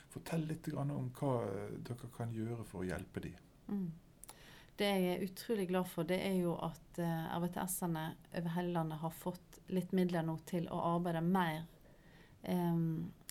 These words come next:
Speaker 2: i forhold til avdekking og oppfølging av, eh, utsatte for menneskehandel.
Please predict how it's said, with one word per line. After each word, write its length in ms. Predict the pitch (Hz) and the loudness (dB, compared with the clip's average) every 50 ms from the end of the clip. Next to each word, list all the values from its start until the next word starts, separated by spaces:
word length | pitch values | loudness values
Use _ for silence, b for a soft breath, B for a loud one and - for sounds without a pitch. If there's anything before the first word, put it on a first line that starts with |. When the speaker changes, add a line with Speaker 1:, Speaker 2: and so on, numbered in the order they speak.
| - - - | -14 -6 -6
Speaker 2:
i 60 | 180 | -6
forhold 280 | - - 185 180 180 | -2 0 0 0 2
til 180 | 180 180 170 175 - | 0 0 0 0 2
avdekking 680 | 202 196 185 170 175 165 170 - - 165 160 160 147 | 2 2 4 4 2 0 -2 -2 -2 -2 -2 -2 -2
og 120 | - 165 - 214 | -4 -2 -2 -4
oppfølging 680 | 214 - - - - 175 160 156 147 151 170 190 214 - - - | -4 -4 -10 -6 -2 -2 -2 -2 -2 -4 -2 -4 -4 -4 -6 -2
av, 400 | - 190 180 170 165 160 160 165 - - - - - - - - - - - - - - - | 0 2 2 2 2 0 -2 -6 -10 -14 -20 -20 -20 -20 -20 -20 -20 -20 -20 -20 -20 -10 -6
eh, 240 | 180 175 175 - 175 | -4 -2 -2 -2 0
utsatte 360 | 190 196 170 - 190 180 175 170 | -2 -2 0 0 0 0 -2 -2
for 100 | - 180 | -2 0
menneskehandel. 580 | 160 156 165 170 - - 180 180 175 190 262 | 0 0 0 -2 -2 -2 -2 -2 -2 -4 -6